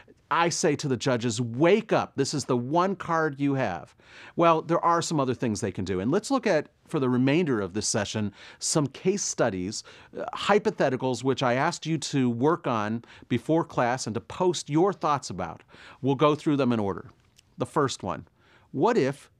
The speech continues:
the defendant publishes books during the trial that are offensive about some of the trial participants?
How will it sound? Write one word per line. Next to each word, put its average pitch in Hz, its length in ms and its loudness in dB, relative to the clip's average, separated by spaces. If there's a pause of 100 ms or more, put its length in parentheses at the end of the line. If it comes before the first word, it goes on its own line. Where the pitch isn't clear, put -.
the 117 100 0
defendant 143 580 -2
publishes 113 500 -4
books - 640 -4
during 131 320 -2
the 147 80 -2
trial 98 580 -4 (340)
that 120 300 0
are 117 320 -2
offensive 120 800 -4
about 113 380 -4
some 123 240 -2
of 117 40 0
the 117 60 -2
trial 110 320 -2
participants? - 760 -8